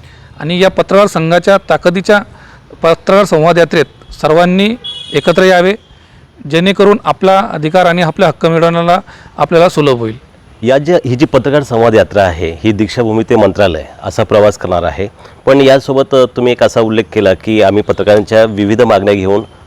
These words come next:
Speaker 2: मंत्रालयात पोहोचतो आहोत. मग यात डिजिटल माध्यमात जी लोकं आता कार्यरत आहेत, म्हणजे, अ, वृत्तपत्रीय क्षेत्रात इलेक्ट्रॉनिक माध्यमात काम करत असणारे पत्रकार, यासोबत डिजिटल माध्यमातील पत्रकार देखील यात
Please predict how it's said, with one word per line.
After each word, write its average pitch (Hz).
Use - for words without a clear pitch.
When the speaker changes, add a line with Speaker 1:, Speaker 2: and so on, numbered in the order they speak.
Speaker 2:
मंत्रालयात 101
पोहोचतो 92
आहोत. 80
मग 139
यात 123
डिजिटल 127
माध्यमात 117
जी 110
लोकं 120
आता 120
कार्यरत 101
आहेत, 87
म्हणजे, 101
अ, 107
वृत्तपत्रीय 147
क्षेत्रात 131
इलेक्ट्रॉनिक 120
माध्यमात 117
काम 107
करत 117
असणारे 113
पत्रकार, 101
यासोबत 113
डिजिटल 117
माध्यमातील 127
पत्रकार 120
देखील 117
यात 113